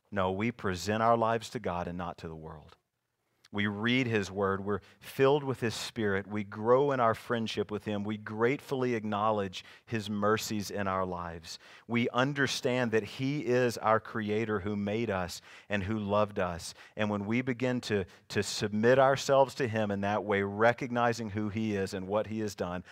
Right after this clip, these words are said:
aligning our lives, it is then that we will begin to really see the incredible metamorphosis of God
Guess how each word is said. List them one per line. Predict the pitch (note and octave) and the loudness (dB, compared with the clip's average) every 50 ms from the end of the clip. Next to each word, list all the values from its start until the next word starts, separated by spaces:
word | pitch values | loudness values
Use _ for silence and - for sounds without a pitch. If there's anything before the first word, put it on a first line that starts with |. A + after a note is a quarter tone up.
| - - - | -14 -4 2
aligning | A2 G#2+ G#2 G#2+ G#2 G#2+ A2+ A#2+ C3 C#3 C3+ C3+ B2 | 4 4 6 6 6 6 6 4 2 0 -2 -2 0
our | G2+ A#2 A#2 A#2+ | 2 4 4 4
lives, | A2+ G#2 F2+ F2 E2+ E2+ F2 E2+ F2 - - - _ _ _ _ _ _ _ _ _ _ _ _ _ - - | 4 0 -4 -4 -6 -8 -10 -10 -12 -14 -14 -16 _ _ _ _ _ _ _ _ _ _ _ _ _ -14 -4
it | - G2+ F#2+ | -2 0 0
is | G2 F#2 F#2 | 0 -2 -2
then | F#2+ A2 G#2+ G2+ F#2 | -2 -2 0 0 -2
that | F#2 F2+ F2+ | -2 -4 -4
we | F#2+ F#2+ | -4 -4
will | F#2 F#2 F2+ | -4 -4 -6
begin | - G#2 F#2 F#2+ F#2+ F#2 | -6 -6 -6 -4 -4 -4
to | F2+ F2+ | -6 -6
really | F2+ F#2+ G2+ G2 G2+ G#2 | -6 -4 -4 -2 -2 -2
see | G2 - - - G2 F#2 | -4 -6 -6 -6 -6 -6
the | F2+ F#2 F2+ | -6 -6 -6
incredible | F2+ F2+ - - - G#2 G2 G2+ G2 G#2 G2+ | -8 -8 -10 -4 -2 -2 0 0 -2 -4 -4
metamorphosis | G2 G2 G2 G#2 G2+ G2+ F#2+ F#2+ F#2 - G2 - - G2 F#2 - | -2 -2 -2 -2 -2 -2 -4 -4 -6 -6 -10 -10 -10 -10 -8 -8
of | G2+ F2 F#2 | -10 -10 -8
God | F#2 E2+ D#2+ E2 F2 - | -10 -10 -10 -10 -12 -14